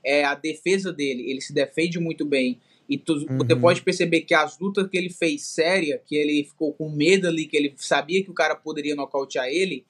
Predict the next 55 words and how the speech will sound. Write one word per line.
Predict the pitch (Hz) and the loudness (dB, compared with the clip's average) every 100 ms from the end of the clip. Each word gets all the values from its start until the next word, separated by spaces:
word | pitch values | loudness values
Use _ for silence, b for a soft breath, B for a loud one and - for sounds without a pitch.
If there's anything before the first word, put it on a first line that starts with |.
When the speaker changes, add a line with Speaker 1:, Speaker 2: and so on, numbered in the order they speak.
| _ - | _ -12
Speaker 1:
ele | 135 139 | -10 -8
quase | - 156 180 175 | 0 2 2 0
não | 175 160 | -6 -6
apanhou, | 160 151 147 135 | -4 -6 -6 -6
entendeu? | 123 131 139 | -6 -2 -2
Ele | 135 | -2
quase | - 147 160 | 0 0 0
não | 156 147 | -4 -8
tomou | 151 147 | -6 -4
soco. | 143 143 131 - | -2 -2 -2 -4
Por | 135 135 | -8 -4
quê? | 147 | -4
Porque | - 123 139 | -4 -6 -6
ele | 139 | -6
usou | 127 143 | -4 0
a | 156 | 2
defesa | 151 151 143 143 | 0 -8 -6 -6
dele | 135 143 139 | -2 -2 -2
ali | 135 143 | -2 -4
no | 151 151 | -4 -8
limite, | 170 185 160 151 - | -6 -4 -4 -8 -10
entendeu? | - 131 139 147 - b b | -6 0 2 2 -2 b b
Então, | 135 - 151 147 | -12 -4 -2 -2
quando | 180 196 | 2 4
ele | 202 | 4
Speaker 2:
Entendi. | 113 107 | 4 2
Speaker 1:
sente | 233 254 - | 2 2 0
que | 220 | 4
o | |
outro | 202 196 | 4 4
cara | 190 170 170 | 2 4 4
ali | 165 160 | 2 -2
não | 180 233 | -4 -6
tem | 233 202 190 | -4 -2 -2
esse | - - | -4 -10
poder | - 160 160 156 | -4 -2 -2 -4
todo | 156 151 | -6 -6
de | 147 | -4
nocaute, | 139 143 175 185 156 | -4 2 2 2 -2
aí | 156 | 0
é | 180 | 0
quando | 180 175 | 0 -2
ele | 170 165 | -2 -2
faz | 160 160 | 0 -2
o | 156 | -2
show | - 147 | -10 -12
dele, | 127 139 156 147 | -10 -8 -6 -8
que | 131 139 | -10 -12
ele | 127 | -14
toma | 143 147 143 | -12 -12 -12
um | |
soco | 127 - 139 135 | -12 -4 -4 -2
ali | 131 135 | -4 -6
pra | - 139 139 | -4 -2 -2
fazer | 143 131 143 147 143 139 | -2 -2 0 2 2 0